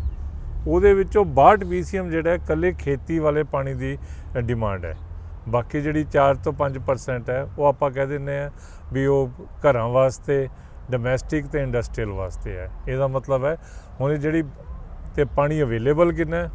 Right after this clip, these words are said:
ਉਹ ਤਕਰੀਬਨ ਬਵੰਜਾ ਤੋਂ ਤਰਵੰਜਾ ਬੀ ਸੀ ਐਮ ਪਾਣੀ ਜਿਹੜਾ ਅਵੇਲੇਬਲ ਹੈ। ਤੇ ਆਪਾਂ ਦੇਖੀਏ ਤੇ ਆਪਾਂ ਹਜੇ ਵੀ ਤੇਰਾਂ ਬੀ ਸੀ ਐਮ, ਤੇਰਾਂ ਤੋਂ ਚੌਦਾਂ ਬੀ ਸੀ ਐਮ ਪਾਣੀ ਜਿਹੜਾ ਵੱਧ ਕੱਢ ਰਹੇ ਹਾਂ। ਹੁਣ ਇਹ ਜਿਹੜਾ ਬਵੰਜਾ ਪਰਸੈਂਟ ਬ-,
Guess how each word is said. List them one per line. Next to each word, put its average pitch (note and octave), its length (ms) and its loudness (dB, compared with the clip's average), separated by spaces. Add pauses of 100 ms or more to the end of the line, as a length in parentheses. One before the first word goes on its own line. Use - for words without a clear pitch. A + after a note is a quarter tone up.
ਉਹ F#3+ 140 4
ਤਕਰੀਬਨ E3 680 0 (340)
ਬਵੰਜਾ B2 460 0
ਤੋਂ F#3 160 0
ਤਰਵੰਜਾ C3+ 540 0
ਬੀ B2+ 260 -2
ਸੀ D#3 180 -4
ਐਮ D#3 160 -2
ਪਾਣੀ C#3+ 260 0
ਜਿਹੜਾ B2+ 280 2
ਅਵੇਲੇਬਲ G#2 540 -2
ਹੈ। G#2+ 100 -4 (340)
ਤੇ B2+ 60 2
ਆਪਾਂ B2+ 260 4
ਦੇਖੀਏ D3+ 460 0 (380)
ਤੇ D#3+ 80 6
ਆਪਾਂ E3 460 6
ਹਜੇ B2+ 280 0
ਵੀ F3 240 -2 (420)
ਤੇਰਾਂ F3+ 500 2 (300)
ਬੀ D3+ 180 4
ਸੀ D#3+ 180 -4
ਐਮ, F#3 180 -2 (120)
ਤੇਰਾਂ D#3 280 2
ਤੋਂ F3 140 -2
ਚੌਦਾਂ E3 380 4
ਬੀ D#3+ 180 0
ਸੀ D3 120 -6
ਐਮ D#3+ 120 -4
ਪਾਣੀ C#3 280 0
ਜਿਹੜਾ C#3 260 4
ਵੱਧ C3+ 240 2
ਕੱਢ A2+ 300 -2
ਰਹੇ G2 180 -4
ਹਾਂ। D#2+ 80 -8 (760)
ਹੁਣ D#3+ 120 -2
ਇਹ G#3 80 2
ਜਿਹੜਾ A3 300 2 (720)
ਬਵੰਜਾ C#3+ 540 4
ਪਰਸੈਂਟ F#3+ 500 -2
ਬ-, D3+ 240 -6